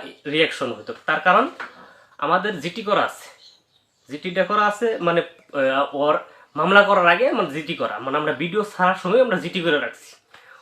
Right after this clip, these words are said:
ওই জিডিও, ভিডিওর মধ্যে যে আমরা ভিডিও ছাড়ছি, কী কারণে ভিডিও ছাড়ছি, আহ, টাকা মারার কারণে ভিডিও ছাড়ছি, এটা জিটি করা আছে,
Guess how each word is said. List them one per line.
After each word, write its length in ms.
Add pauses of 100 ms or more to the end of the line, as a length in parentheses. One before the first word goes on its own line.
(120)
ওই 100
জিডিও, 500 (500)
ভিডিওর 340
মধ্যে 220
যে 80
আমরা 140
ভিডিও 240
ছাড়ছি, 340
কী 160
কারণে 260
ভিডিও 280
ছাড়ছি, 400 (680)
আহ, 280
টাকা 220
মারার 280
কারণে 240
ভিডিও 220
ছাড়ছি, 200
এটা 120
জিটি 240
করা 200
আছে, 260